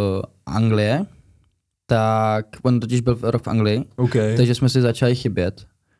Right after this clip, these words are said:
Speaker 1: A potom už ten vztah začal být zajímavější v tom, že vlastně jsme po-, poznali, proč, nebo co, co je na tom hezkýho mít bráchu. Že
Speaker 2: Mhm.
Speaker 1: vlastně, že tam máme někoho, s kým se, s kým sdílíme ten, eh, ten, ten čas.
Speaker 2: Pro upřesnění, ty máš staršího bráchu.
Speaker 1: Ano.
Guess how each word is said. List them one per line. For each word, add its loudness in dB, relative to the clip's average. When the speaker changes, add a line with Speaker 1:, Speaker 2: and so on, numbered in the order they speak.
Speaker 1:
A -4
potom 0
už -2
ten 0
vztah 0
začal 0
být 0
zajímavější 0
v -8
tom, -2
že -2
vlastně -4
jsme -6
po-, -6
poznali, 0
proč, -4
nebo 2
co, -2
co -4
je 0
na 0
tom 0
hezkýho -2
mít 2
bráchu. -4
Že 2
Speaker 2:
Mhm. 2
Speaker 1:
vlastně, 0
že -8
tam -4
máme -2
někoho, -2
s -8
kým -2
se, -2
s -16
kým 4
sdílíme 2
ten, 2
eh, 4
ten, 0
ten 0
čas. -4
Speaker 2:
Pro 2
upřesnění, 0
ty -4
máš -2
staršího -4
bráchu. -2
Speaker 1:
Ano. 2